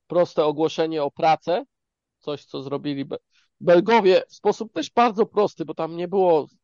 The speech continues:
nie wiem, wygórowanych twierdzeń, czy też, e, bardzo, powiedziałbym, precyzyjnych, precyzyjnie sformułowanych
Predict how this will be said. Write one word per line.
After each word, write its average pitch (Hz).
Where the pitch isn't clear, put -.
nie 143
wiem, 127
wygórowanych 147
twierdzeń, 170
czy 143
też, 135
e, 143
bardzo, 147
powiedziałbym, 143
precyzyjnych, 160
precyzyjnie 165
sformułowanych 160